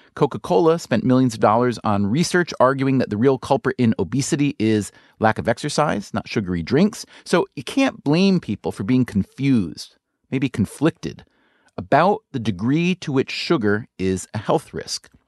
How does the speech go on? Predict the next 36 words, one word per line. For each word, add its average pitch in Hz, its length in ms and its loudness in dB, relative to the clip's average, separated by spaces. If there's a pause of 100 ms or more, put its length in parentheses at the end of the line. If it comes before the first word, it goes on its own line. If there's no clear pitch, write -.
(220)
I 104 100 -4
brought 147 200 6
this 127 140 -4
up 143 340 2
with 110 380 -2 (100)
Robert 101 260 0
Lustig. - 520 -2 (580)
Let 190 220 -2
me 196 80 4
just 180 180 2
ask 160 220 2
you 151 60 0
right 139 180 2
now, 143 340 2
we're 107 140 0
talking 131 380 0
in 123 60 2
the 123 60 4
year 123 140 2
twenty 139 260 0
seventeen. 131 680 2
A 127 40 2
lot 131 240 4
of 160 120 -2
people 123 280 -2
now 123 440 4
are 127 240 0
convinced 131 480 0
that 107 180 -2
the 95 160 -8
U 101 140 -2
S 104 160 -4
government 135 400 2
and 101 120 -2
many 110 200 2
others 113 480 0